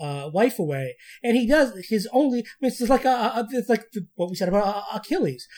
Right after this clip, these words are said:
The best way for him to demonstrate his virility and his heroicness is to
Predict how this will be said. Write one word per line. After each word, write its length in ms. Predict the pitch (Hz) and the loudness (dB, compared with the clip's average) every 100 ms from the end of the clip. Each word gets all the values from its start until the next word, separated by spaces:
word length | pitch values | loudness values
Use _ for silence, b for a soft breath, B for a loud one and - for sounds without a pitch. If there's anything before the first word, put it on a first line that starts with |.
| B | B
The 80 | - | -4
best 340 | 170 247 269 - | 4 4 4 4
way 160 | 220 | 4
for 160 | 208 196 | 4 -2
him 40 | |
to 60 | 175 | -6
demonstrate 920 | 143 220 220 240 226 - - 143 135 _ _ _ _ _ _ - | 0 2 4 4 2 0 -2 -4 -6 _ _ _ _ _ _ -2
his 200 | 180 147 | -2 0
virility 840 | 170 180 202 190 180 170 170 - - | 2 2 4 2 2 -2 -6 -10 -10
and 160 | 151 | -6
his 260 | 147 143 - | -6 -6 -6
heroicness 720 | 165 185 214 208 147 131 - - b b b b b _ _ | 0 2 2 0 -4 -6 -10 -16 b b b b b _ _
is 360 | 196 208 208 - - | 0 2 2 -4 -2
to 380 | 190 175 170 | 2 2 0